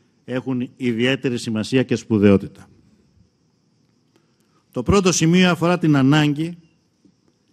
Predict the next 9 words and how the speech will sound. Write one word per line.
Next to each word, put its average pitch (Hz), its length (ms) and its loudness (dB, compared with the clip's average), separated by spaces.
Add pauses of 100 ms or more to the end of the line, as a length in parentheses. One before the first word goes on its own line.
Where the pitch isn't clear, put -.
για 135 280 0
ρητή 135 680 0
απαγόρευση 151 1080 -2 (340)
άρσης 143 560 -2
του 135 140 -2
δημόσιου 131 540 0
ελέγχου 131 600 -2 (440)
των 123 200 -4
αγαθών, 139 640 -4